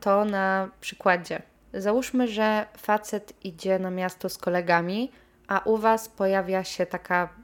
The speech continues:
zazdrość bezpodstawna. Więc możecie albo udawać, że jej nie ma i całą noc spędzić same w łóżku, przeglądając Instastory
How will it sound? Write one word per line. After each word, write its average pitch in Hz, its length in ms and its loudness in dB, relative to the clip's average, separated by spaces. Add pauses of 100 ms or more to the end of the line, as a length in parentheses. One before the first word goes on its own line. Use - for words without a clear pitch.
(500)
zazdrość - 760 -2 (100)
bezpodstawna. 175 920 -2 (680)
Więc 185 380 -4
możecie 190 680 -2
albo 226 300 2
udawać, 208 560 0
że 190 160 -4
jej 202 180 2
nie 208 200 2
ma 180 300 2 (440)
i 202 80 -6
całą 240 400 2
noc 196 380 0
spędzić 190 720 -4
same 220 360 0
w 214 60 -6
łóżku, 185 600 2 (360)
przeglądając 208 880 0
Instastory 196 800 0